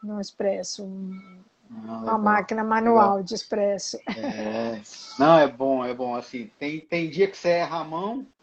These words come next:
Speaker 2: ah, mas aí você
Speaker 1: É,
Speaker 2: vai,
Speaker 1: então, é,
Speaker 2: você vai alinhando, né?
Speaker 1: essa que é a graça, né? Você vai aprendendo aos
Speaker 2: É.
Speaker 1: poucos, né?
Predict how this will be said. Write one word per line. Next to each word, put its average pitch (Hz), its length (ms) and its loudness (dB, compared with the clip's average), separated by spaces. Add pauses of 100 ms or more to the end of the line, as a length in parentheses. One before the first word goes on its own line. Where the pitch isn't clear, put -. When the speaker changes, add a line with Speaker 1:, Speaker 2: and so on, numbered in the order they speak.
(140)
Speaker 2:
ah, 143 140 -8
mas 147 220 -8
aí 165 220 -4
você 262 80 6
Speaker 1:
É, 247 120 10
Speaker 2:
vai, 202 440 4
Speaker 1:
então, 262 400 0
é, 277 140 6
Speaker 2:
você 262 100 -4
vai 151 240 0
alinhando, 175 680 -2
né? - 80 -2
Speaker 1:
essa 330 260 2
que 349 100 -4
é 370 40 2
a 392 80 4
graça, 294 560 0
né? 262 180 -8
Você 262 160 -10
vai 254 180 -2
aprendendo 277 680 -6
aos 285 120 0
Speaker 2:
É. 262 360 2
Speaker 1:
poucos, 214 220 -10
né? 214 240 -10